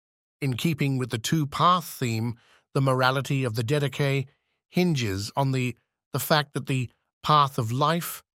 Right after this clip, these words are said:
and the path of death are diametrically opposed to one another. Yet,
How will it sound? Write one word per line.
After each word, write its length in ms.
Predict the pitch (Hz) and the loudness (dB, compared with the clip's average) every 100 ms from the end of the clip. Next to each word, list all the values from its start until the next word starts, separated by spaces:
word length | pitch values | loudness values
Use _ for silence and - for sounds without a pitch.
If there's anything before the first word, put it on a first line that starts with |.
| _ _ | _ _
and 160 | 135 | -2
the 60 | 123 | -2
path 380 | - 143 120 113 | 0 0 0 -4
of 180 | 95 87 | -8 -2
death 400 | 165 175 - - _ _ _ _ | 0 0 -6 -18 _ _ _ _
are 100 | 156 | -2
diametrically 880 | 143 151 143 131 143 165 185 - 151 | 2 2 2 2 0 -2 -4 -2 -2
opposed 640 | 139 - 175 139 123 - _ | -2 0 0 0 -2 -6 _
to 100 | 143 | -2
one 180 | 120 110 | 0 0
another. 420 | 113 120 92 76 _ _ _ _ _ _ _ - | 0 0 -2 -8 _ _ _ _ _ _ _ -2
Yet, 260 | 131 120 | -2 -2